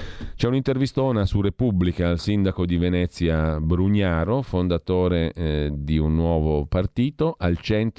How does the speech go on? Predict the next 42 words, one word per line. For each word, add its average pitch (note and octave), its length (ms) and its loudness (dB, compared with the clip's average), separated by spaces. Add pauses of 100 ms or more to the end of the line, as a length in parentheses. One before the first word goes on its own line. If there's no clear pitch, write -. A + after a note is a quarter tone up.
(160)
ma F2 160 2
da E2+ 300 2
arrabbiati. F2+ 920 0 (720)
Il F2+ 160 0
venti C3+ 400 0
per C3 180 0
cento F#2+ 440 -2
è F2 80 0
possibile, D#2+ 720 0
il D#2+ 100 -4
partito G2+ 480 -2
si F2+ 120 -2
chiama F2 480 0
Coraggio F2 440 0
Italia, C2+ 760 -2
ehm, D#2 440 -2 (100)
e F#2+ 160 0
il F#2 80 2
sindaco F#2 880 0
dice F2 320 0
che F2 160 -2
non F2 160 0
vogliamo F2+ 420 0
cavalcare F2 540 0
la G2+ 140 0
paura A#2 500 2
ma E2+ 320 2
rappresentare F2 680 0
il F#2+ 100 -2
centro D#2+ 600 0
del D2+ 160 -2
centrodestra C#2+ 720 -2
e D2 40 2
arrivare F2+ 460 0
al F2 140 0
venti C3+ 520 -2
per G2 200 -2
cento F2+ 360 -2
dei D2+ 200 0
voti, B1 420 -2
niente C2 400 -2
meno. A1 300 -2